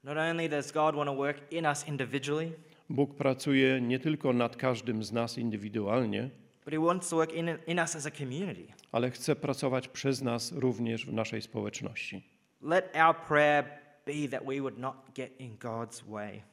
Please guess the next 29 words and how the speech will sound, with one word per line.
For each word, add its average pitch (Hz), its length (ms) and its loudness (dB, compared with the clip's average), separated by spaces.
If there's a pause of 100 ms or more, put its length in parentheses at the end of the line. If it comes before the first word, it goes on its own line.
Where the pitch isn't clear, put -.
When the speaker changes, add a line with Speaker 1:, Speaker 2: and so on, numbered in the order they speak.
(180)
Speaker 2:
Módlmy 131 460 4
się 120 340 2
o 131 140 4
to, 123 160 -2
żebyśmy 117 640 -2
nie 131 220 2
przeszkadzali 117 840 -2
Bogu 107 580 -2
w - 140 -20
tej 107 180 -2
pracy. - 420 -6 (840)
Speaker 1:
There 127 80 -14
are 123 40 -16
so 160 140 -2
many 160 220 0
ways 131 680 -2
that 120 140 -6
we 135 100 -2
can 135 180 -8
shine 135 440 0
for 151 160 -2 (120)
Jesus. - 580 -12 (180)
Speaker 2:
Jest 127 220 2
tak 135 180 -2
wiele 143 300 4
sposobów, 117 640 -2
w 98 60 -14
jakie 117 540 0
możemy 117 800 -2